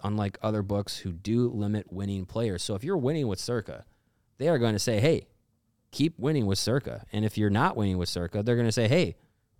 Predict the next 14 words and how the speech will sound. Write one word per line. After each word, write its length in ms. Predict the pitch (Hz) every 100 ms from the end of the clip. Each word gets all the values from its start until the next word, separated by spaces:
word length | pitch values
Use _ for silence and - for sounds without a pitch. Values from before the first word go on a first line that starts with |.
| _
keep 280 | - 170 -
betting 260 | 151 156
with 140 | 143 131
Circa." 440 | - 151 - 69 _ _ _ - - _ _
We 220 | 117 160
<laughs> 80 | 175
encourage 440 | 151 165 160 139 120
bettors 360 | 139 147 147
to 100 | 104
down-, 380 | 92 127 151 165
uh, 180 | 147 113
Circa 440 | - 214 226 107 104
encourages 580 | 107 107 - 113 107 104
bettors 420 | - 104 107 123